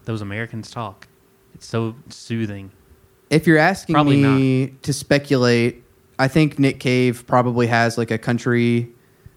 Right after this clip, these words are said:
Speaker 2: accent fetish where, like,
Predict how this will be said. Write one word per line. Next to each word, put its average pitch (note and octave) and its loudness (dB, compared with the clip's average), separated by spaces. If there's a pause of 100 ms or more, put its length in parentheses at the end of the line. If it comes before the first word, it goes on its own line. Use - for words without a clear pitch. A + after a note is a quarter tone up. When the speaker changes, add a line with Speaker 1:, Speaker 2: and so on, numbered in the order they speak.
(960)
Speaker 2:
accent B2 0
fetish D3 0 (520)
where, A#2+ 2
like, A2+ -2